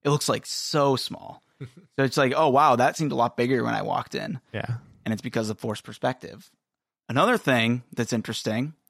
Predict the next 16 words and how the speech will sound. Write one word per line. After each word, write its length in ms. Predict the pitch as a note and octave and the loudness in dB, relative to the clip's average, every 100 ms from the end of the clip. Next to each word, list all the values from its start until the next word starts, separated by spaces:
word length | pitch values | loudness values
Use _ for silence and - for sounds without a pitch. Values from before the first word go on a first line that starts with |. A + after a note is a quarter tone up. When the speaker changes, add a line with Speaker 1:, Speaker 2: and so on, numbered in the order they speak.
| _ _ _ _ _ | _ _ _ _ _
Speaker 1:
is, 280 | A#2+ G#2+ A2+ | -2 -2 -2
uh, 260 | G#2+ - - - | -2 0 -4 -8
horizon 640 | - C3+ C#3+ F#3 F3 A#2 | -2 2 4 4 2 0
lines 320 | G#2 G2 G2+ G#2 | -2 -8 -8 -8
in 100 | G#2+ | -6
Disney. 420 | G#2 - - - _ _ _ _ _ - | -8 -10 -14 -16 _ _ _ _ _ -4
So 480 | E3+ D3+ C#3+ C3 B2 _ _ _ - | 4 6 6 4 2 _ _ _ -2
Disney 540 | C3+ E3+ G3+ G3+ G3 G3+ _ _ _ _ - | 2 4 4 2 2 -2 _ _ _ _ -2
basically 420 | E3 - C3+ C#3 | 0 0 0 -2
creates, 420 | - D3 C#3 C3+ | 0 2 2 2
like, 180 | B2+ A2 | 0 2
these 200 | A#2+ G#2+ | 0 0
mounds 760 | A2 A#2 A#2 B2+ C#3 - - - _ - | 0 0 2 2 0 -4 -14 -18 _ -6
around 320 | B2 B2 B2 | -2 2 2
the 40 | A#2+ | 0
park 460 | - B2 - - | 0 -2 -4 -12